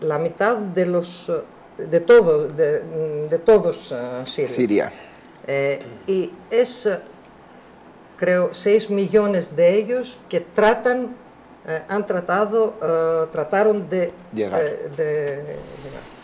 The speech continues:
Speaker 2: Ali, en, en la cuestión del reparto de estas personas refugiadas por parte de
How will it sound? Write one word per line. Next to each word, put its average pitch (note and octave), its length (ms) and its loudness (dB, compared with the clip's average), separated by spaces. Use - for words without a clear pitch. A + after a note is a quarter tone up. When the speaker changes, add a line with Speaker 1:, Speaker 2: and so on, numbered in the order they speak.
Speaker 2:
Ali, A#2+ 360 6
en, A2+ 540 2
en A2 760 2
la G#2 80 6
cuestión C3 420 2
del C3 280 4
reparto A#2 880 -2
de G2+ 720 -6
estas G2 240 -10
personas G#2 380 -10
refugiadas G2+ 540 -6
por F#2 180 -6
parte G2+ 240 -6
de F#2+ 760 -2